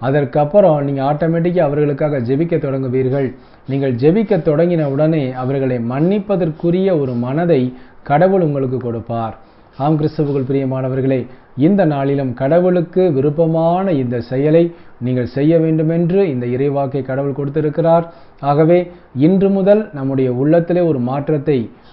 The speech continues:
நாம் பெற்றுக்கொண்டோம் என்று விசுவசிப்போம். இது நாள் வரை நாம் யார் மீது கோபமாய் இருக்கிறோமோ அவர்களை மன்னிப்போம், அவர்களுக்காக ஜெபிப்போம்.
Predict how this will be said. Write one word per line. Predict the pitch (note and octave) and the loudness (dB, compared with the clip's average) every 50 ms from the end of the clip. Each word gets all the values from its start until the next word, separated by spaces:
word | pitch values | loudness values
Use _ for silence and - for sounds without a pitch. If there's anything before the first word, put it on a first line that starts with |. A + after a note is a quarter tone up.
| - _ | -20 _
நாம் | - B2 C3 C3+ A#2+ A#2 | -10 -6 -6 -4 -4 -2
பெற்றுக்கொண்டோம் | - D3 D3 - - A3 F3 F#3 F#3 F#3 F3+ F#3+ G3+ G3+ F#3+ | 0 0 0 0 0 -2 0 0 0 2 2 4 4 4 2
என்று | E3 C3 B2+ A#2+ | 0 -2 -2 -2
விசுவசிப்போம். | A#2+ A#2+ - C#3+ D3+ D#3 D3+ - D#3+ D#3 D#3 F#3 F#3 F#3 F3+ F#3 - - - - - - - | -4 -4 -4 -2 -2 -2 0 0 0 0 2 4 2 2 2 0 -8 -16 -20 -20 -20 -12 -4
இது | A#2 B2 D3 D#3+ G3 G3+ | 0 2 4 4 4 4
நாள் | G3+ G3 F#3+ F#3+ | 4 6 6 4
வரை | F#3+ F#3 F#3+ F#3 G3 F#3+ E3 D#3 - - | 6 4 4 4 4 2 2 -2 -6 -10
நாம் | - C#3 C3+ C#3 C3+ B2+ B2 | -10 -6 -6 -4 -4 -4 -4
யார் | B2 B2 C3+ D3+ E3 F3 E3+ | -2 -2 0 2 2 2 2
மீது | F3 F3+ F3+ E3+ D#3+ | 0 0 0 0 -2
கோபமாய் | E3 D3+ D3 D#3 D#3 D3+ C#3+ C3 B2+ | -2 -2 -2 -2 0 0 -2 -2 -4
இருக்கிறோமோ | B2+ B2+ - C#3 C3+ C3+ C3+ C#3+ D#3 D#3+ D#3+ D#3+ - - - - - | -4 -4 -4 -4 -4 -2 0 0 0 0 -2 -6 -14 -20 -20 -16 -8
அவர்களை | - B2 C3 C3+ C3+ C3 B2+ B2+ | -4 -2 0 0 0 0 0 0
மன்னிப்போம், | A#2+ A#2+ B2+ C#3 D3+ D#3+ E3+ E3 D#3 F3+ F3+ F#3+ G3 F#3+ - - - - - - | 0 0 0 2 2 2 2 2 4 4 4 4 4 0 -8 -16 -20 -20 -14 -8
அவர்களுக்காக | A2+ A#2+ C#3+ D#3 D#3 E3 E3 D#3+ D#3 F3 E3+ E3 D#3+ - | -4 0 2 2 4 4 2 2 2 2 2 4 2 0
ஜெபிப்போம். | A#2 A#2+ C3+ C3 D3 D3+ C#3+ E3 E3 E3 E3 E3 | 0 0 0 0 0 0 2 2 2 2 2 0